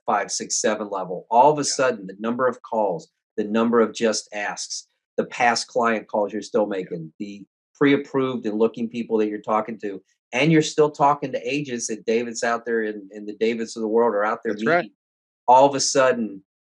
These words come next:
Speaker 1: you know, it goes by two and four and six. And we heard it on Carl's podcast this past week.
Speaker 2: Yeah.
Speaker 1: You know, the first guy that he did the contract with to show up to Call Stars and, you know,
Speaker 2: Two hundred and thirty-three percent
Speaker 1: be late.
Speaker 2: increase in production.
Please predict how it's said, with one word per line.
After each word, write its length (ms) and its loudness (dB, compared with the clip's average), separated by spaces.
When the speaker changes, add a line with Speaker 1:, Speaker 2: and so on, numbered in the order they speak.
Speaker 1:
you 80 0
know, 360 0
it 200 -4
goes 240 4
by 240 -2
two 500 -2
and 200 -16
four 320 2
and 240 -12
six. 640 -2
And 140 0
we 100 6
heard 280 6
it 80 4
on 280 0
Carl's 420 2
podcast 520 -6
this 120 -16
past 300 -12
week. 180 -8
Speaker 2:
Yeah. 100 -16
Speaker 1:
You 80 -8
know, 320 2
the 100 0
first 340 2
guy 240 2
that 160 -2
he 120 -6
did 260 -8
the 80 -14
contract 680 -6
with 280 -4
to 260 0
show 380 6
up 300 2
to 260 -4
Call 280 4
Stars 500 -2
and, 120 -8
you 60 -14
know, 20 -2
Speaker 2:
Two 40 0
hundred 220 0
and 100 -10
thirty-three 400 -2
percent 80 -8
Speaker 1:
be 40 0
late. 200 4
Speaker 2:
increase 380 -4
in 100 -6
production. 500 -6